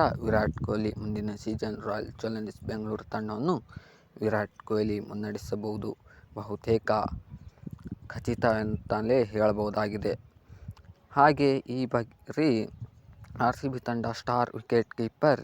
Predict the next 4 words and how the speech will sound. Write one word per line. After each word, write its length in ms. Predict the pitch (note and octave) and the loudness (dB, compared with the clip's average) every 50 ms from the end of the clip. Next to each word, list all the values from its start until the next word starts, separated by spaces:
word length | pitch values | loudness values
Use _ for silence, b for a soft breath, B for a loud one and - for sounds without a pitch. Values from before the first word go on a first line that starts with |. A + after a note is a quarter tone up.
| - - - | -6 -14 -12
ಜಿತೇಶ್ 480 | A#2 A#2+ - - B2 A2+ G#2+ - - | -10 -8 -2 2 2 2 2 0 -2
ಶರ್ಮಾ 320 | - A#2 A2 - A2 A2+ A2+ | -2 -2 0 0 2 0 0
ಅವರನ್ನು 640 | - G#2+ G#2+ G#2+ A2 A2 G#2+ A2+ C#3+ D#3 A#2+ - - _ b b b b b b b b b b b b _ _ - | 2 2 0 2 2 0 0 0 0 0 -2 -2 -6 _ b b b b b b b b b b b b _ _ -2
ತೆಗೆದುಕೊಂಡಿದೆ. 760 | A2+ G#2+ A2+ G#2 - - - A2 G#2+ G#2 G#2+ F#2+ G#2 - | -2 0 0 0 -2 -2 -2 -2 0 0 -2 0 -2 -4